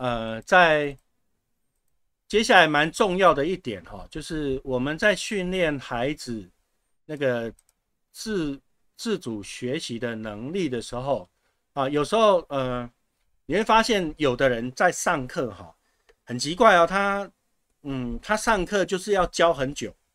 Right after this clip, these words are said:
然后学生有教过的会，但是没有教到的就不会。我想很多老师都会发现，发现这个问题哈。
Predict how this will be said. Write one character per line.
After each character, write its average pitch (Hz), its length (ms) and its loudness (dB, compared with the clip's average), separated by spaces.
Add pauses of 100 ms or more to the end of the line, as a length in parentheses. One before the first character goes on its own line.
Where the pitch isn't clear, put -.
(760)
然 156 160 2
后 214 80 4
学 160 180 -2
生 196 200 -2
有 127 180 0
教 156 220 0
过 147 180 0
的 117 100 -4
会， 120 360 -2 (480)
但 196 180 0
是 190 180 0
没 147 200 -2
有 143 160 0
教 160 240 0
到 151 180 0
的 117 140 -6
就 151 180 -2 (100)
不 110 240 -10
会。 - 360 0 (480)
我 147 100 -8
想 131 320 -2
很 - 180 -12
多 156 140 0
老 127 100 0
师 135 160 -8
都 143 80 -8
会 139 120 -6
发 127 200 -8
现， 131 220 -10 (380)
发 170 120 2
现 185 160 0
这 165 200 0
个 139 100 -2
问 143 240 0
题 - 220 -20
哈。 95 200 -20